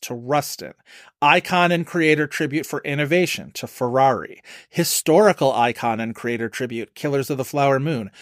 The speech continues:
Global Icon and Creator Tribute to Barbie. And Cultural Icon and Creator Tribute to Maestro. The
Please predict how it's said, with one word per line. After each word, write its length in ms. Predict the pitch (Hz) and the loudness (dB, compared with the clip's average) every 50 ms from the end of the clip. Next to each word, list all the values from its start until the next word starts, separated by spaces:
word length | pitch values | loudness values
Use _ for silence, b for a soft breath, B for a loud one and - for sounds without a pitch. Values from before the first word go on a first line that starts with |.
| B B B B - | B B B B -18
Global 540 | 131 - 147 147 180 202 214 185 190 185 165 | -10 -6 0 4 6 6 6 6 4 4 4
Icon 520 | - 151 143 143 135 - 139 131 127 123 123 | 6 4 4 4 4 2 2 2 2 0 -2
and 180 | 131 127 131 | -4 -8 -8
Creator 440 | 127 - - 135 127 123 117 120 117 | -10 -8 -4 -4 -2 -2 -2 -4 -6
Tribute 420 | - - 135 123 120 117 107 - - | -6 -6 -6 -6 -6 -8 -8 -10 -12
to 80 | - | -14
Barbie. 600 | 139 139 - 143 139 139 135 123 120 113 113 - B B B B B B - | -12 -2 2 4 4 6 4 2 -2 -6 -6 -8 B B B B B B -12
And 180 | 110 113 - _ | -12 -12 -12 _
Cultural 600 | - - 202 233 247 240 - - 165 147 143 139 | 0 4 4 6 6 4 2 2 4 4 4 4
Icon 420 | 123 127 127 - - - 120 123 117 | 4 2 2 0 0 -2 -2 -2 -4
and 160 | - 127 123 | -6 -8 -10
Creator 380 | - - 120 120 123 113 117 113 | -6 -4 -2 -2 -2 -2 -4 -6
Tribute 400 | - - 131 120 123 123 - _ | -4 -6 -6 -6 -6 -10 -10 _
to 140 | - - | -12 -8
Maestro. 640 | 131 117 113 113 113 - - - - - 80 - - - B B B B B B B B B _ _ _ _ _ _ _ _ _ _ _ _ _ _ _ _ _ _ _ _ _ _ _ _ _ _ _ _ _ | -4 -4 -2 -2 -2 -4 -8 -8 -8 -8 -8 -8 -10 -14 B B B B B B B B B _ _ _ _ _ _ _ _ _ _ _ _ _ _ _ _ _ _ _ _ _ _ _ _ _ _ _ _ _
The 200 | 151 143 143 165 | -18 -10 -8 -8